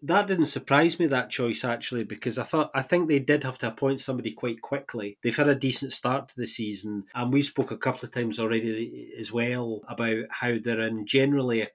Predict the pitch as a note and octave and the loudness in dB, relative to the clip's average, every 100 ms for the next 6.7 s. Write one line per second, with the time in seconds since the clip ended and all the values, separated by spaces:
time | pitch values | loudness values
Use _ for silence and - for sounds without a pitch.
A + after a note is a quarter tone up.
0 | _ - - C#3+ C3 B2 A2+ - B2 A2+ | _ -10 -2 0 0 -4 -6 -6 -4 -4
1 | - A2+ - - A#2+ A2+ A#2+ B2+ B2 A2 | -4 -6 -6 -4 0 0 0 0 -2 -4
2 | - - A#2 G#2 G#2+ - - A#2 C3 D3 | -10 -8 -4 -4 -6 -4 2 4 6 4
3 | D3+ - - C3 C#3 D3 C3 - B2+ A#2 | 2 -6 -12 4 6 6 2 0 0 0
4 | A2+ A2 A2 A2 G2+ A#2 A2+ B2 B2 - | 0 0 0 -4 -6 -4 0 0 0 -4
5 | A2 A#2 G#2+ G#2+ G#2 - A#2 A2 G#2+ G2 | -8 -6 -6 -6 -8 -4 -4 -4 -8 -10
6 | G2+ - B2 A2+ G#2+ G2+ | -12 -6 -4 -4 -4 -8